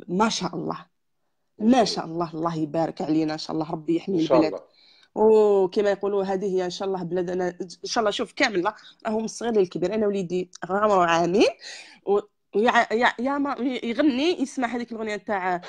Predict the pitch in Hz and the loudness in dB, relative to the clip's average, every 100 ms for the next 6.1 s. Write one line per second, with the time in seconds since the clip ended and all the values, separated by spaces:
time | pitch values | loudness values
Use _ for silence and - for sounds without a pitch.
0 | - 123 202 190 180 117 - 139 - - | -4 -2 2 2 2 -2 -4 -10 -10 -14
1 | - - 180 254 247 254 254 226 196 - | -12 -8 4 6 8 6 6 4 0 0
2 | 269 311 262 277 370 349 349 269 277 - | 2 4 4 4 2 4 4 4 0 0
3 | - 185 208 233 180 180 131 139 175 143 | 6 8 8 6 8 8 8 6 6 4
4 | 151 170 156 - - - _ _ _ _ | 4 4 2 -2 -12 -16 _ _ _ _
5 | _ _ _ _ _ - - - - - | _ _ _ _ _ -8 -4 -2 -2 -2